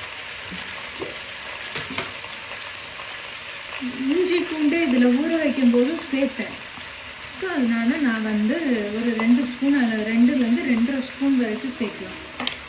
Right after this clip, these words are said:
எதுவுமே பாதி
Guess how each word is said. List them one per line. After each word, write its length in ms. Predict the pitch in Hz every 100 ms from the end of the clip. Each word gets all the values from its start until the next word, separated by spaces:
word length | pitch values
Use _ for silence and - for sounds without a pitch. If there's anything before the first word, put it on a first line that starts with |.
| - - - - - - - - - - - - - - - - 247
எதுவுமே 300 | 262 294 330 359 277 262 240 233 247
பாதி 320 | 247 311